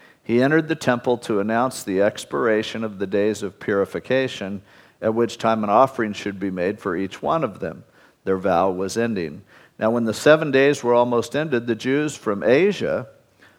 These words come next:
seeing him in the temple, stirred up the whole crowd and laid hands on him. So these guys who were up there in Asia Minor, who had hassled him, had come down to Jerusalem to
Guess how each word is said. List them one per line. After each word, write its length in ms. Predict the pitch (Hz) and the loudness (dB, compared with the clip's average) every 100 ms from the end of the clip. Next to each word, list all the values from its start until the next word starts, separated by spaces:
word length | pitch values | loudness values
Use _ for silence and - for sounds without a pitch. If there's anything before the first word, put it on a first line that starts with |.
| _ | _
seeing 400 | - 156 180 165 | -6 -2 -2 0
him 180 | 147 139 | 0 0
in 120 | 127 | 0
the 80 | 117 | 0
temple, 400 | - 156 123 113 | 0 0 0 -2
stirred 400 | - - 147 143 | -2 2 4 4
up 140 | 139 | 2
the 100 | 127 | 0
whole 160 | 127 123 | 0 -2
crowd 460 | - 135 131 113 | -2 4 6 4
and 120 | 113 110 | 2 2
laid 280 | 113 117 | 4 4
hands 360 | 120 143 165 143 | 2 0 -2 -2
on 220 | 80 78 | -4 -4
him. 260 | 85 62 52 _ _ - - _ - | -8 -10 -12 _ _ -20 -20 _ -4
So 180 | 127 117 | 0 4
these 300 | 156 196 160 | 4 2 6
guys 380 | 143 139 139 | 8 8 6
who 120 | - 120 | 0 2
were 200 | 107 113 | 4 4
up 200 | 123 - | 2 4
there 200 | 120 110 | 2 2
in 120 | 110 | 2
Asia 320 | 107 104 98 | 0 0 -2
Minor, 580 | 95 127 185 139 107 113 - - _ | 0 2 2 0 -2 -4 -14 -20 _
who 140 | 123 | 2
had 100 | 117 | 4
hassled 580 | 110 123 135 - 117 104 | 6 6 6 2 -4 0
him, 220 | 104 113 - - | -2 -2 -10 -12
had 200 | - 123 | 2 2
come 240 | 120 147 147 | 2 -2 4
down 260 | 123 127 | 4 4
to 60 | 143 | 0
Jerusalem 720 | 147 143 123 117 131 135 165 | -4 0 2 0 -4 -8 -8
to 320 | - 107 104 | -2 0 0